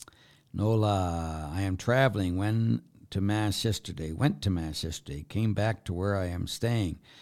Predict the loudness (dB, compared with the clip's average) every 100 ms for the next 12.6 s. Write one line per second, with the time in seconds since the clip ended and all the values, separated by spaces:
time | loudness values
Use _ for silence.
0 | -20 _ -4 2 2 4 2 0 2 4
1 | 6 6 6 4 2 0 0 0 0 0
2 | -2 -4 -4 -2 -2 -2 -2 -2 0 0
3 | -2 -4 -6 -6 -6 -8 -12 -2 0 0
4 | 0 -2 -2 -8 _ -20 -20 -14 0 4
5 | 6 6 2 4 2 2 -2 -6 -6 -2
6 | 0 0 -4 -8 -18 -10 -4 -2 0 0
7 | 0 0 0 -2 -4 -6 -8 -6 0 0
8 | 0 0 -2 -2 -2 -2 -2 0 2 2
9 | 2 -2 -4 -2 -2 0 -2 -2 -2 -2
10 | -2 -4 -2 -2 -2 -4 -4 -2 -2 -2
11 | -6 -12 -16 _ _ -8 -8 -6 -6 -6
12 | -6 -4 -2 -2 -4